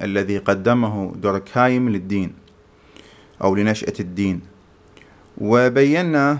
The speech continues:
ملاحظتين أو نقدين من مجموعة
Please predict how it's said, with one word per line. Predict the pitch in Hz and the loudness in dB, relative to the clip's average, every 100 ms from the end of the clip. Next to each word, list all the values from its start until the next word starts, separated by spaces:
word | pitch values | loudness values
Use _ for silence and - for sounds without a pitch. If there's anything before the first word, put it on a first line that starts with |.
| - - - - - - - - | -6 -20 -20 -20 -20 -20 -20 -4
ملاحظتين | 117 120 123 120 120 123 131 139 131 120 - _ - | 0 4 2 2 0 0 2 2 2 -2 -10 _ -6
أو | 107 107 | -2 0
نقدين | 104 107 101 127 120 110 - _ _ _ _ _ _ _ | -2 -2 0 2 2 0 -8 _ _ _ _ _ _ _
من | 104 101 | -4 0
مجموعة | 101 95 120 113 110 | 0 0 0 2 -2